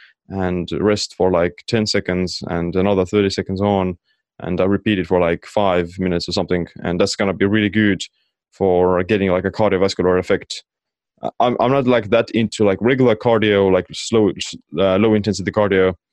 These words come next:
I do it maybe, like, every other week or something. I'll go for a run for maybe forty-five minutes or something. Uh, but yeah, that's,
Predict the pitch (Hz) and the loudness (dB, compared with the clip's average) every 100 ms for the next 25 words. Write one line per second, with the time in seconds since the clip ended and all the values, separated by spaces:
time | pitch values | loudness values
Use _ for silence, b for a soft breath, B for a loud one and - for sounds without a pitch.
0 | _ - 98 117 110 98 98 92 90 87 | _ -6 0 2 2 2 0 2 0 0
1 | 104 98 98 101 120 107 104 101 - - | 0 0 0 2 2 4 2 0 -4 -20
2 | - 90 98 95 95 92 85 90 90 98 | -6 -4 -2 -4 -4 -4 0 0 0 0
3 | 95 92 90 101 92 85 - - 90 85 | 2 2 2 2 0 -4 -8 -4 -2 0
4 | 90 85 87 - 101 95 92 92 92 90 | -2 -2 -2 0 0 2 0 0 -4 -4
5 | 92 90 90 - _ _ _ _ - 87 | -4 -4 -8 -12 _ _ _ _ -4 -2
6 | 87 95 101 95 87 92 - - | 0 0 2 0 0 -2 -2 -6